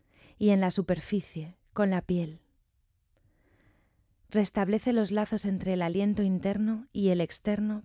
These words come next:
para entablar una conversación respiratoria con el mundo. Echa raíces en tu cuerpo a través de este doble respirar.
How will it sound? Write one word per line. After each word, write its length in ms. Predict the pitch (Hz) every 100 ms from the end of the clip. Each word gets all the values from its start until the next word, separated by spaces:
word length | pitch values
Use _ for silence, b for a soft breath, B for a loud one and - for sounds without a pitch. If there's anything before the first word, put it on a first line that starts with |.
| -
para 220 | 190 180
entablar 400 | 180 170 180 180
una 180 | 185 180
conversación 720 | 175 175 - 170 - 180 170
respiratoria 680 | 165 180 165 - 180 175
con 140 | 160 160
el 140 | 147
mundo. 420 | 156 156 151 151 - _ _ _ _ _ _ _ _ _ -
Echa 320 | 220 233 214
raíces 440 | 208 202 208 196
en 140 | 190 185
tu 120 | 190
cuerpo 340 | 208 208 214
a 40 | 202
través 400 | 185 175 175 151
de 160 | 175
este 240 | 175 - 165
doble 280 | 165 160
respirar. 480 | 156 160 - 156 151